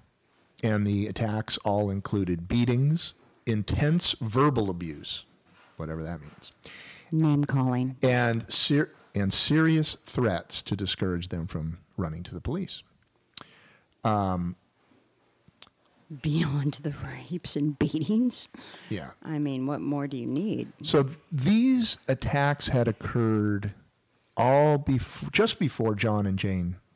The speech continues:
Speaker 1: uh, became a couple.
Speaker 2: Hmm.
Speaker 1: Um, it was later discovered that when Jane learned of
Speaker 2: What a
Speaker 1: his
Speaker 2: prince.
Speaker 1: <laughs> yeah, learned of his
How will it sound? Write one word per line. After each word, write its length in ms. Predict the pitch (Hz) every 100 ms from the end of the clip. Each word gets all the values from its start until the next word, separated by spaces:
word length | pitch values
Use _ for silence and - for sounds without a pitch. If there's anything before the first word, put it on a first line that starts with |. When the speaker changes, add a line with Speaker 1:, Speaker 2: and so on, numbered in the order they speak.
| -
Speaker 1:
uh, 340 | 95 87 87 87 - _ _
became 400 | 110 - 92 90 - _ _ _ _ _ _ _ _ _ _ _ -
a 40 |
couple. 320 | - 156 - - _ _ _ _ _ _ _ _
Speaker 2:
Hmm. 240 | 330 320 190 - _ _ _ _ _ _ _ - - - - - _ -
Speaker 1:
Um, 480 | 123 120 113 113 - _ _ _ _
it 140 | 135
was 240 | 151 135 -
later 520 | 120 123 131 143 147
discovered 540 | 131 120 - 135 127
that 120 | 120 113
when 180 | 107
Jane 360 | 101 120 123 117
learned 340 | 117 123 131 123
of 160 | 107 104
Speaker 2:
What 160 | 160
a 40 | 143
Speaker 1:
his 140 | 101 135
Speaker 2:
prince. 460 | 135 135 - - -
Speaker 1:
<laughs> 80 | - 135 120
yeah, 100 | 110
learned 300 | 113 120 131
of 100 | 113
his 360 | 117 101 -